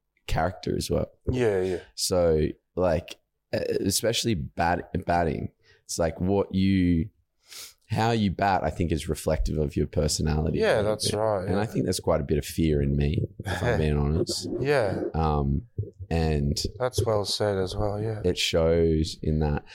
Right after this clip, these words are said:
Speaker 1: The other thing I like about cricket, right, it's a team sport, but it is such an individual sport.
Speaker 2: Yeah, yeah, that's true. I,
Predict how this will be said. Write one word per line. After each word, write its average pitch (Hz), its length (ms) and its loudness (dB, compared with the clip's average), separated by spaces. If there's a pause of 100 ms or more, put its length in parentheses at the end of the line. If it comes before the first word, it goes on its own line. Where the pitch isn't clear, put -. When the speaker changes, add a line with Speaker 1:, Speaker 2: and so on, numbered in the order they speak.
(120)
Speaker 1:
The 101 80 0
other 123 80 2
thing 127 140 0
I 117 40 2
like 104 240 2
about 85 180 2
cricket, 80 240 -2
right, 76 160 2
it's - 140 -2
a 82 40 0
team 101 360 0
sport, - 380 0
but 78 120 2
it 82 60 2
is 80 120 2
such - 300 0
an 82 80 0
individual 73 400 0
sport. - 320 -6
Speaker 2:
Yeah, 120 320 0
yeah, 104 140 2
that's 120 260 0
true. 107 360 2 (480)
I, 165 300 2